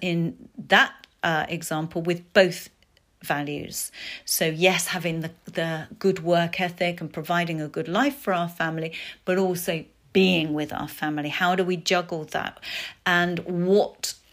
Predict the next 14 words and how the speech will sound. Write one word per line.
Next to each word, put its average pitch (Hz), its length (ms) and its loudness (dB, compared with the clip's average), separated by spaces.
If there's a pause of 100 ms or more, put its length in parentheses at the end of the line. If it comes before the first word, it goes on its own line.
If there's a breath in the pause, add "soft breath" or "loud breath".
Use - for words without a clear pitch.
(680)
could, 180 300 2 (120)
what 180 240 2
plates 180 300 4
can 170 200 -2
we 165 120 0
let, - 680 -2
uh, 165 260 0 (200)
drop - 340 0 (600 loud breath)
rather 170 360 2
than, 160 460 0
um, 156 320 -6 (180)
the 170 120 -6
family 156 420 -4
one? 147 340 -8